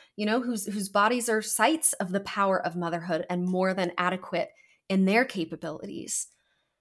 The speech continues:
So taking these together, right, these, these narratives of filth and suspicion and inadequacy that circulate in the milk banking industry,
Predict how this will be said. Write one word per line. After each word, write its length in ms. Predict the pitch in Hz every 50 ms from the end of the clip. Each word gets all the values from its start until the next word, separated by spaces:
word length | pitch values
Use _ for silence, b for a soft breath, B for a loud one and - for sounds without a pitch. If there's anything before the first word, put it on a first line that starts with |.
| _ _
So 460 | - - 262 247 247 226 196 - - _ _ _
taking 360 | - 247 294 311 311 311 277
these 180 | 226 190 - -
together, 720 | - - 180 - 277 285 - - 143 151 226 302 311 - - _ -
right, 280 | 196 208 220 - - -
these, 280 | 208 202 196 185 -
these 200 | - 208 190 -
narratives 460 | 220 214 214 220 226 220 214 202 202
of 160 | 208 202 202 -
filth 360 | - 208 214 226 220 - -
and 140 | 175 180 180
suspicion 600 | - 180 180 - - 226 220 - - 214 190 190
and 180 | 180 - 180 175
inadequacy 580 | 170 170 180 214 233 247 240 214 202 - - 175
that 120 | - -
circulate 760 | - - - - - 254 285 277 - - 214 196 180 175 175 -
in 100 | 175 170
the 60 | 170
milk 280 | 175 190 233 247 -
banking 320 | - 190 180 180 180 165 165
industry, 720 | - 165 160 160 - - - - 160 156 160 170 220 226